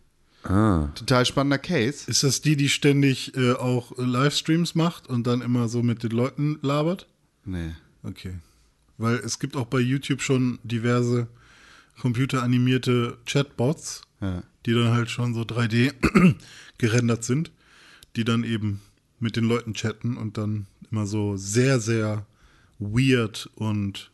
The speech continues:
Speaker 3: teilweise lebensecht, teilweise halt auch natürlich nicht, äh, auf die Kommentare reagieren.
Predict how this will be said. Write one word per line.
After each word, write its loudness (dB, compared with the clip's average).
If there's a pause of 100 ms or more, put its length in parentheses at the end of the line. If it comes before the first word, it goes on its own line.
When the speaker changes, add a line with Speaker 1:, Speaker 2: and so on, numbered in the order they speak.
(240)
Speaker 3:
teilweise 2
lebensecht, 0
teilweise 2
halt -2
auch -8
natürlich -2
nicht, 0 (580)
äh, -2
auf -6
die 0
Kommentare -2
reagieren. -6